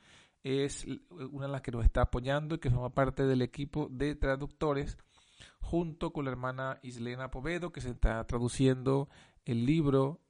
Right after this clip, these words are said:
de Urias Smith de Apocalipsis, junto con la hermana Ana Rojas. Así que agradecemos y oramos a Dios para que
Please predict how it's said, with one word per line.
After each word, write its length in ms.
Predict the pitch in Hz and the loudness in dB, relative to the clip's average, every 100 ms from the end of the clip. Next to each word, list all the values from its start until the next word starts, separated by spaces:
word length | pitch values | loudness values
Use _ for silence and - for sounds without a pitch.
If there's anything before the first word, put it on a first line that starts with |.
| - | -4
de 300 | 123 135 135 | 4 6 6
Urias 320 | 120 117 117 | 2 2 0
Smith 340 | 117 123 156 139 | -2 -4 -2 -2
de 60 | |
Apocalipsis, 680 | 131 - 147 190 - 190 185 | 0 2 6 6 6 2 2
junto 340 | - 165 156 151 | -2 -2 -2 -4
con 100 | 131 | -6
la 20 | |
hermana 320 | 113 113 117 - | -4 -4 -4 -2
Ana 340 | 120 117 117 - | -2 -2 -4 -8
Rojas. 440 | 107 92 - - | -6 -6 -6 -8
Así 180 | - 117 | -6 -2
que 140 | - 135 | 4 6
agradecemos 580 | 123 113 117 127 143 | 6 2 2 0 -2
y 40 | 131 | 0
oramos 300 | 123 165 165 | 2 2 2
a 60 | |
Dios 200 | 160 170 170 | 2 2 2
para 200 | 143 - | 0 -2
que 220 | 120 | -6